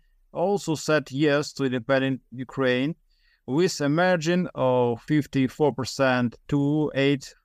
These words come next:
eighty-four percent of votes. In particular, fifty-four percent of those who came to the election voted for independence in Crimea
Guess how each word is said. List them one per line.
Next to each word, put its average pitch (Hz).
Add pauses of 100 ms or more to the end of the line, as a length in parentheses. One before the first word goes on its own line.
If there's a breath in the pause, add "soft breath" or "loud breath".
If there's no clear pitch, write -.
(120)
eighty-four 143
percent 143
of 123
votes. - (260)
In 170
particular, 185 (260)
fifty-four 185
percent 165
of 131
those 151
who 139
came 143
to 127
the 117
election 120
voted 123
for 120
independence 135 (240)
in 135
Crimea 135